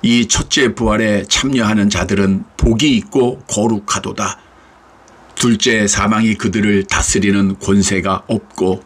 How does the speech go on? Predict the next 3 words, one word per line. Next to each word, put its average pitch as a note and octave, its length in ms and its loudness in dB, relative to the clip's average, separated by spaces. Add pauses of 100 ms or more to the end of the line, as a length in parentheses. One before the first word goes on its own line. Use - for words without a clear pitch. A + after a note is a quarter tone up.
(880)
도리어 C3+ 460 2
그들이 C3+ 440 0
하나님과 D3 840 0